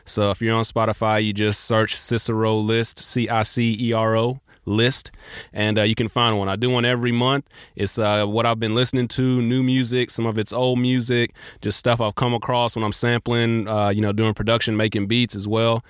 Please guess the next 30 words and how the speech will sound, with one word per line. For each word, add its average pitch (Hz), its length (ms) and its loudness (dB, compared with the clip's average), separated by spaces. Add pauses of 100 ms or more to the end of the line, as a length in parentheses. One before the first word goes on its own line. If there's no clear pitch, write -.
(280)
And, 107 280 0
uh, 101 360 2
it's 98 240 -14
really 151 220 0
fun. 147 280 -2
At 110 100 -6
first, 143 260 -2
I 127 60 0
was 117 120 0
just 113 200 -4
doing 120 180 0
it 120 100 2
as 113 160 0
a 110 80 0
way 113 220 2
to, 104 400 0 (380)
I 104 100 -4
guess, 117 520 -2 (600)
communicate 131 640 0
or 117 60 -2
get 120 180 -2
my 127 120 0
music 123 340 0
out 127 220 0
there, 123 540 0
or 113 80 -4
not 117 160 0
my 123 120 2
music, 117 340 0
but 107 160 0